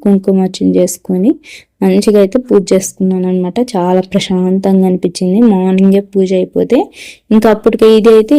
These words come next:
ఈవినింగ్ అండి. ఇంకా ఈవినింగ్ కూడా పూజ చేసుకొని దీపం అయితే పెట్టేసి,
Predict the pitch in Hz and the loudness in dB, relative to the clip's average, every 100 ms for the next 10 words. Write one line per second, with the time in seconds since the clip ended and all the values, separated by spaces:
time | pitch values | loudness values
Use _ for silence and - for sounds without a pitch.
0 | 240 220 233 226 202 190 185 202 320 415 | 4 4 4 2 0 -2 0 2 0 -2
1 | - _ _ _ _ - _ _ - 226 | -18 _ _ _ _ -20 _ _ 0 4
2 | 240 226 226 233 233 220 220 226 302 247 | 4 6 4 4 4 2 2 0 0 2
3 | 233 214 214 - - 202 220 381 277 202 | 2 2 -2 -4 -6 -2 -2 2 0 0
4 | 202 214 208 214 208 202 226 254 208 196 | 2 0 0 0 0 0 -2 0 0 0
5 | 202 208 | -2 0